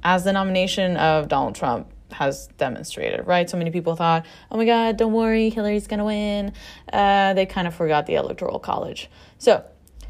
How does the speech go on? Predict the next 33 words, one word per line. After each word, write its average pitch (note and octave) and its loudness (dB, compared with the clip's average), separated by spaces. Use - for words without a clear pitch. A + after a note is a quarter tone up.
once F4 0
Donald B3+ 4
Trump A#3+ 2
started G#3 2
winning G3 -2
the G3 -6
primaries G#3+ 0
and F3+ 2
the F3 -4
party A3 2
leaders G#3 2
tried G#3 0
to G3+ -2
stop G#3 -6
them, G3+ -4
you D4+ -4
know, C#4+ 2
they B3 4
couldn't. C4 0
America's C#4 2
political C4+ 4
parties B3 2
have A3 0
now G#3 2
kind A3+ -2
of A3+ 0
relinquished A3 4
their A3 4
role G#3 4
in G#3 0
choosing G#3 -4
presidential G#3+ -2
candidates B3 0